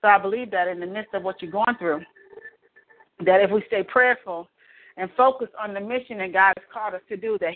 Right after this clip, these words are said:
he will provide, he will bring the right people into your life, the right support. So I'm speaking from faith. <laughs> I can tell you some stuff, but I've been through to the point where I was like, "God, I know you called me, but my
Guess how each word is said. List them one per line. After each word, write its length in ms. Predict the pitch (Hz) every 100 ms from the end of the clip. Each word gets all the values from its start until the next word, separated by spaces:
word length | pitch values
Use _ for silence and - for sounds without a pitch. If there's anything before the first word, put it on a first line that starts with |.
| -
he 180 | 285 247
will 380 | 214 214 180 - _ - _
provide, 680 | 226 202 226 247 254 254 -
he 140 | 214
will 100 | 208
bring 220 | 190 208
the 60 | 196
right 220 | 196 190
people 240 | - 196 196
into 120 | 196
your 120 | 180
life, 200 | 185 165
the 60 | 160
right 240 | 170 -
support. 360 | _ - 143 -
So 60 | 180
I'm 160 | 196 196
speaking 380 | 220 202 180 180 _ - _ _
from 180 | - 160 -
faith. 260 | 226 180 - -
<laughs> 200 | - -
I 240 | 185 180 160 _ _ - -
can 100 | -
tell 200 | 180 233
you 80 | 214 196
some 100 | 185
stuff, 240 | 196 185
but 80 | 180
I've 200 | 196 208
been 160 | 190 180
through 180 | 190 185
to 60 | 185
the 60 |
point 280 | 180 214 196
where 120 | 185
I 80 | 220
was 100 | 190
like, 180 | 175 170
"God, 180 | 190 190
I 100 | 240
know 140 | 233
you 160 | 247 208
called 360 | - 226 262
me, 120 | 185
but 200 | 175 160
my 300 | 156 196 190